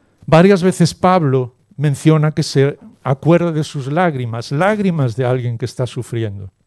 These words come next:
porque su salud no está bien. Eso lo había hecho una persona tímida. Muchos se burlaban de él. Y a veces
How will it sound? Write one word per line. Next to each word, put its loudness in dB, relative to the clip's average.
porque -2
su -8
salud -4
no -6
está -8
bien. -12
Eso -2
lo 4
había 6
hecho 0
una 0
persona -6
tímida. -10
Muchos -6
se -2
burlaban -2
de -2
él. -2
Y 2
a 4
veces 0